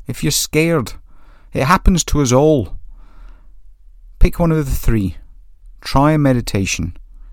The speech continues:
Try movement. Try manufacturing, making stuff. And you will find that that anxiety slowly drifts. You have taken control of the moment.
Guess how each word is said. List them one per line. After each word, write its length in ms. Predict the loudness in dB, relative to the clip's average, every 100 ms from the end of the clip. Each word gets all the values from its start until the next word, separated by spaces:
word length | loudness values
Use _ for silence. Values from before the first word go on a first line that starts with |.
| -14
Try 320 | -2 4 4
movement. 640 | 6 4 2 -2 -4 -10 -18 -20 -20 -20 -20 -6
Try 280 | 4 6 6
manufacturing, 1000 | 6 4 4 4 0 0 -2 2 2 0
making 420 | 0 0 0 0
stuff. 480 | 2 0 2 0 -2 -14 -20 -20 -20 -20 -20 -12
And 160 | 0 4
you 100 | 4
will 120 | 2
find 720 | 0 2 4 4 4 2 -2 -8 -16 -14 -4
that 140 | 0
that 200 | 0 0
anxiety 720 | 0 2 2 2 2 0 -2
slowly 360 | -4 -2 0 -2
drifts. 280 | -2 0 4
You 140 | 6
have 120 | 4
taken 340 | 4 0 0 -2
control 680 | 0 -2 2 2 4 4 0
of 140 | 0
the 80 | 0
moment. 460 | 2 0 -2 -6